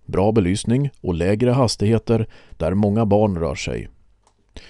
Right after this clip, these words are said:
Och vidare till Socialdemokraterna. Ayla Eftekari, kommunstyrelsens ordförande. Ett.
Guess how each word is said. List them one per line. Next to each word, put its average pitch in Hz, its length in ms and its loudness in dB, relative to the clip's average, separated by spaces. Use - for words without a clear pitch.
Och 131 180 -2
vidare 117 300 4
till 113 280 2
Socialdemokraterna. 101 1120 0
Ayla 90 340 -2
Eftekari, 110 580 0
kommunstyrelsens 110 1000 0
ordförande. 82 680 -4
Ett. - 500 -6